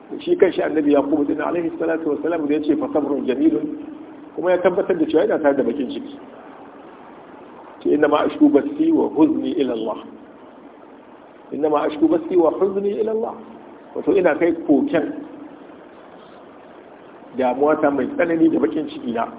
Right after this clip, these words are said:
zuwa ga Allah madaukakin sarki. Kan ki ne a cikin damuwa. Amma kuma, eh, nafsin Qur'ani ya ga mana cewa yayi sabrun jamil. Kun gane ko?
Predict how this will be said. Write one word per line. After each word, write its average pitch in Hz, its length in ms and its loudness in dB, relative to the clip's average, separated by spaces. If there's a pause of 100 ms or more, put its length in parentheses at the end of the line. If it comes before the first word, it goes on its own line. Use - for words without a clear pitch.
(300)
zuwa 139 160 4
ga 160 160 0
Allah 143 120 2
madaukakin 117 360 -4
sarki. - 200 -10
Kan 175 200 2
ki 175 80 -2
ne 196 160 0
a 160 40 0
cikin 156 200 -4
damuwa. 120 320 -2 (720)
Amma 143 200 0
kuma, 180 400 2 (480)
eh, - 400 -10 (160)
nafsin 170 360 0
Qur'ani 160 280 2
ya 143 80 6
ga 147 120 2
mana 143 160 2
cewa 139 180 0
yayi 147 300 4
sabrun 147 300 -2
jamil. 120 280 -6 (1800)
Kun 135 120 -4
gane 151 260 4
ko? 190 240 -6